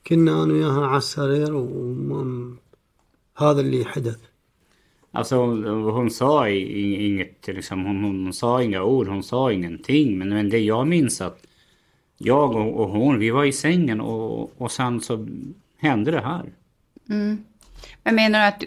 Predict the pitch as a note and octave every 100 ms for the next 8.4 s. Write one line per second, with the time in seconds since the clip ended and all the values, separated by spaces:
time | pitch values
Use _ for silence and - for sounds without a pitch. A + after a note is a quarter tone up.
0 | - F3+ G3+ - G3+ G3 G3+ G3 F#3 F#3+
1 | F#3+ - B3 G#3+ F3+ F#3 G#3+ F#3+ F#3+ -
2 | F3+ F3 F#3 F3 E3+ E3+ E3+ F3 F3 F3+
3 | E3+ - A#3+ F#3 E3+ F3 E3 D#3+ - -
4 | _ _ _ _ A2 B2 C3+ E3+ F#3+ C#3
5 | - _ _ C3 D3+ C#3+ D#3+ F3 A2+ F#2
6 | C3 - - F#2 - _ _ C3 C3+ C3
7 | D3+ D#3 A2+ C#3+ - F2+ B2+ B2+ - F#2+
8 | - G2+ F#2+ F2+